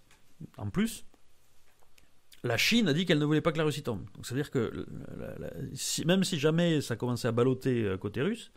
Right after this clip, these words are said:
les Chinois ne laisseront pas tomber la Russie. Bien. Donc ça, c'est l'autre problème, qui fait que escompter que ça, ça arrivera, c'est une illusion. Donc les Européens ne peuvent pas se cacher derrière cette idée que peut-être du jour au lendemain, tout d'un coup, la Russie va s'effondrer parce qu'on a mis des sanctions, et cetera,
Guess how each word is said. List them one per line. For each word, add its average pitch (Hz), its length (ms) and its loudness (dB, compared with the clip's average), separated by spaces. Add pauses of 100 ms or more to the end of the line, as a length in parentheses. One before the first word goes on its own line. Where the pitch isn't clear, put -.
(320)
les 120 100 4
Chinois 156 380 4
ne 196 100 6
laisseront 143 320 2
pas 180 160 0
tomber 160 240 0
la 151 80 2
Russie. 143 320 -6 (1600)
Bien. 92 160 -8 (460)
Donc 101 140 -2
ça, 196 80 6
c'est 185 120 2
l'autre 139 140 6
problème, 139 320 4
qui - 120 -10
fait 127 140 2
que 170 260 0 (160)
escompter 127 520 0
que - 100 -8
ça, 113 140 -2
ça 107 140 -2
arrivera, 139 320 2
c'est 135 240 -4
une 165 240 -2
illusion. 165 400 -4 (1200)
Donc 113 240 0
les 117 140 -2
Européens 147 340 4
ne 123 140 2
peuvent 143 200 0
pas 147 140 4
se - 80 -6
cacher 147 480 2
derrière 117 380 2
cette 113 200 -6
idée 131 200 0
que 123 80 0
peut-être 113 480 2
du 113 80 -2
jour 113 160 -2
au 117 40 6
lendemain, 123 240 0
tout 117 140 -6
d'un 117 80 0
coup, 113 160 -4
la 110 80 0
Russie 104 240 -4
va 104 120 -4
s'effondrer 107 440 -6
parce 95 160 -8
qu'on 107 140 -8
a 104 60 -6
mis 101 100 -6
des 98 80 -6
sanctions, 95 280 -10
et 98 60 -14
cetera, 123 480 -8